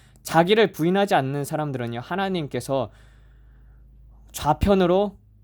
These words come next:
나중에 심판대 앞에 서게 될 때 좌편으로 서게 됩니다. 그런 것처럼 우리는요, 그리스도인이라는 것은 무엇이, 무슨 뜻이에요? 예수님을 따라가는 자들이잖아요.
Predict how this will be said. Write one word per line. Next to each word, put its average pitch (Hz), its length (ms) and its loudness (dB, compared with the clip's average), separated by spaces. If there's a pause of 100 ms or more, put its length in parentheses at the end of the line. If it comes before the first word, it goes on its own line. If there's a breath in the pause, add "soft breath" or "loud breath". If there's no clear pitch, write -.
(120)
나중에 135 500 0
심판대 208 440 -2
앞에 139 220 0
서게 170 260 -2
될 123 200 -2
때 113 120 -8
좌편으로 175 540 -4
서게 156 260 -2
됩니다. 107 540 -8 (320 soft breath)
그런 190 280 2
것처럼 151 440 0
우리는요, 135 540 0
그리스도인이라는 147 1080 -2
것은 117 300 -8
무엇이, 135 340 -4
무슨 135 280 -4
뜻이에요? 120 320 -4
예수님을 147 480 0
따라가는 202 440 0
자들이잖아요. 113 600 -6